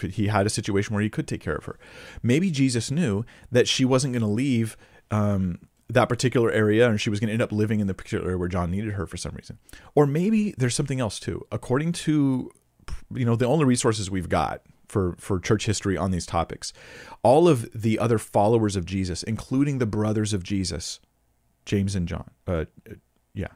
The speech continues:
the brothers of Jesus, including those guys, James and Jude, Jude, yeah, <laughs> that's what I got. Um, they all died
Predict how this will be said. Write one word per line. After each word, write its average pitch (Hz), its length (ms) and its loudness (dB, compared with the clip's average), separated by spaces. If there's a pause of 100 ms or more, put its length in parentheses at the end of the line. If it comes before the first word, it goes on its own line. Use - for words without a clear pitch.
(300)
the 101 120 -2
brothers 101 320 4
of 71 80 -10
Jesus, - 340 -16 (500)
including 147 440 2
those 113 180 4
guys, - 400 -8 (680)
James 98 200 0
and 85 100 -2
Jude, 78 240 -6 (240)
Jude, 123 300 -6
yeah, - 140 -8 (240)
<laughs> - 260 -20
that's - 240 -10
what - 100 -10
I - 60 -14
got. - 100 -20 (320)
Um, 110 320 4
they 123 220 4
all 143 160 8
died 95 600 2